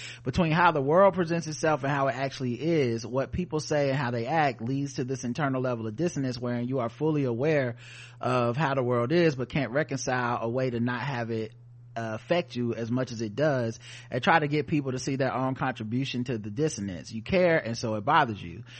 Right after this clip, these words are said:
You've mastered the art of reframing perspectives, but people in their angers, hatreds, and fears are every bit as contagious as corona. You might not get the full-on disease, but your immune system is fighting like crazy to keep you healthy and whole.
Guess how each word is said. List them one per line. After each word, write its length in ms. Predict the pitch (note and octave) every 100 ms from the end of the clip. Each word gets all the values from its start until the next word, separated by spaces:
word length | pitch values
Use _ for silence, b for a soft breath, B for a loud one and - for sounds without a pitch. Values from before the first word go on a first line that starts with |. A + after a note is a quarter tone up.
| B B
You've 160 | A#2 B2+
mastered 340 | F#3 G3 F3+
the 80 | E3+
art 240 | D#3 D#3+
of 80 | C3
reframing 500 | C#3+ C3+ D3+ C#3+ B2
perspectives, 600 | A#2 - F#3 F3+ D#3 C3+
but 240 | B2 B2+ -
people 260 | C#3+ C#3
in 80 | C3+
their 160 | C3 A#2+
angers, 360 | D3 D3 C#3
hatreds, 340 | - C3+ C3 A#2+
and 140 | A#2+
fears 500 | B2 E3+ D#3+ C#3+ C3 -
are 400 | A#2+ B2 A#2+ G2+ -
every 340 | A#2 C3 C#3+ C3
bit 180 | C3+
as 140 | B2+ A#2+
contagious 480 | A#2+ D3+ D3 B2+ A#2
as 100 | A2
corona. 520 | A2 B2 A#2 F2+ G2+ B B B
You 140 | B B2+
might 260 | E3+ G3+
not 300 | F#3 F3 D#3+
get 160 | D3 C3+
the 60 | C3+
full-on 400 | D#3+ D3 C3+ B2
disease, 520 | A#2 G3+ G3 G3 F3
but 260 | B2 B2+
your 140 | C#3+ C3
immune 300 | C3 E3 E3
system 320 | E3+ D3+ C#3+
is 80 | C3+
fighting 260 | C#3 C#3+
like 180 | C#3 C#3
crazy 340 | B2+ F3+ F3+ E3+
to 40 |
keep 220 | - F#3
you 80 | -
healthy 320 | F#3+ G3+ G3+
and 100 | G3
whole. 360 | A3+ A#3+ C3+